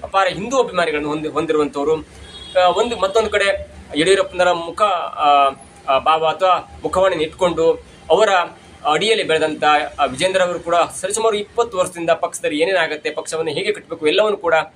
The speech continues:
ಅರಿ-, ಅರಿದು ಕುಡಿದಂಥವ್ರು. ಹೀಗಾಗಿ ಇಬ್ಬರಿಗೂ ಕೂಡ, ಇಬ್ಬರನ್ನು ಜೊತೆ ಕೂಡಿಸ್ಕೊಂಡು ಮಾತಾಡುವಂಥ ಒಂದು ಹಂತಕ್ಕೆ ಹೈಕಮಾಂಡ್, ಅಂದ್ರೆ ಹೈಕಮಾಂಡ್ ಅಮಿತ್ ಶಾ, ಅಮಿತ್ ಶಾ ಅವರು ಡೆಲ್ಲಿಗೆ ಇಬ್ಬರನ್ನು ಕೂರಿಸಿಕೊಂಡು, ಇಬ್ಬರಿಗನ್ನು ಕರೆಸಿಕೊಂಡು, ಆ, ಕೂರಿಸಿಕೊಂಡು ಮಾತಾಡುವಂಥ ಎಲ್ಲ ಸಾಧ್ಯತೆ ಕೂಡ ಇದೆ. ಯಾಕಂದ್ರೆ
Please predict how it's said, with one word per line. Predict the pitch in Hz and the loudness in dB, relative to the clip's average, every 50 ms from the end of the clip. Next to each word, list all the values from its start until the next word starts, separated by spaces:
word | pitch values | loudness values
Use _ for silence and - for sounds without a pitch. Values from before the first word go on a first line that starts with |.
| _ - - - - - | _ -20 -20 -12 -4 -4
ಅರಿ-, | 151 170 214 208 - - 165 | -2 -2 -2 -6 -2 0 2
ಅರಿದು | 175 214 196 | 2 2 0
ಕುಡಿದಂಥವ್ರು. | - 165 165 151 160 156 147 147 151 151 147 | 0 -4 0 0 0 0 0 -2 -2 -2 -2
ಹೀಗಾಗಿ | 143 170 160 160 151 135 151 165 156 - - - - - _ - - | -4 -2 -2 -2 -2 -2 -6 -8 -8 -12 -16 -20 -20 -20 _ -12 -12
ಇಬ್ಬರಿಗೂ | 175 170 - 240 254 240 226 | -10 -4 -2 0 0 0 0
ಕೂಡ, | - 175 165 160 160 160 160 160 - - - - - - - - - - - - 180 | -2 -2 2 2 4 2 2 -2 -8 -20 -20 -20 -20 -20 -20 -20 -20 -20 -14 -8 -8
ಇಬ್ಬರನ್ನು | 156 - 196 233 247 240 214 | -4 -2 0 2 2 2 2
ಜೊತೆ | - - - 220 214 214 | 2 0 2 2 0 0
ಕೂಡಿಸ್ಕೊಂಡು | - - - 220 233 220 208 - 190 175 165 160 | 0 -4 -4 -2 -2 -2 -2 -4 -4 0 0 0
ಮಾತಾಡುವಂಥ | 147 139 151 160 - 175 170 160 156 156 156 151 151 160 | 2 2 0 2 2 0 0 2 0 -2 -4 -2 -2 -2
ಒಂದು | 147 165 233 254 247 214 180 151 - - - - - - - - - | 2 2 2 2 2 0 0 0 -6 -14 -20 -20 -20 -20 -8 -4 -4
ಹಂತಕ್ಕೆ | 185 196 185 170 160 - 165 160 156 | -4 0 0 -2 -2 2 0 0 2
ಹೈಕಮಾಂಡ್, | 143 139 160 151 160 151 156 156 151 147 | 2 -2 -2 -2 -2 0 0 0 2 2
ಅಂದ್ರೆ | 147 156 165 | 2 2 0
ಹೈಕಮಾಂಡ್ | 151 139 147 143 165 160 156 156 151 147 | 0 0 -2 -2 -2 0 0 0 0 -2
ಅಮಿತ್ | 139 139 147 156 151 | -2 -2 -2 -4 -2
ಶಾ, | - 156 151 151 151 151 156 151 | 0 0 0 2 0 -2 -4 -4
ಅಮಿತ್ | 147 151 170 165 156 | -4 -4 -4 -6 -2
ಶಾ | 165 156 | 2 2
ಅವರು | 156 151 151 151 151 151 131 | 2 2 0 -4 -6 -6 -6
ಡೆಲ್ಲಿಗೆ | 143 151 165 175 151 151 | -6 -4 -4 -2 -2 -2
ಇಬ್ಬರನ್ನು | - 196 220 214 208 | 0 0 0 0 -2
ಕೂರಿಸಿಕೊಂಡು, | - - 175 175 - - 160 - 156 151 143 156 151 147 | -6 -8 -10 -8 -8 -10 -4 -4 -4 -2 -2 -4 -6 -6
ಇಬ್ಬರಿಗನ್ನು | 147 143 131 180 185 180 175 165 156 | -8 -10 -8 -4 -4 -2 -2 -4 -2
ಕರೆಸಿಕೊಂಡು, | - 196 214 - - 175 160 156 160 156 - - - - - - - - - - - - 165 | -2 -2 -2 0 -2 -4 -2 -2 -4 -4 -4 -12 -20 -20 -20 -20 -20 -20 -20 -20 -8 -4 -4
ಆ, | 151 | -4
ಕೂರಿಸಿಕೊಂಡು | 147 - 240 262 262 233 - - 165 160 156 151 160 160 156 - - - | 0 2 2 2 2 2 -2 0 -2 -2 2 2 0 0 0 -4 -8 -2
ಮಾತಾಡುವಂಥ | 143 151 156 151 160 147 143 147 147 151 | 0 0 2 2 0 0 0 -2 -4 -2
ಎಲ್ಲ | 156 139 135 135 147 156 156 | -2 -2 0 0 2 0 0
ಸಾಧ್ಯತೆ | 147 - 143 143 143 151 151 147 151 | 0 0 -2 -2 0 -2 -4 -4 -4
ಕೂಡ | 151 151 143 | -6 -2 0
ಇದೆ. | 143 143 143 156 | 0 0 2 2
ಯಾಕಂದ್ರೆ | 147 147 - 170 170 185 | 0 2 0 0 0 0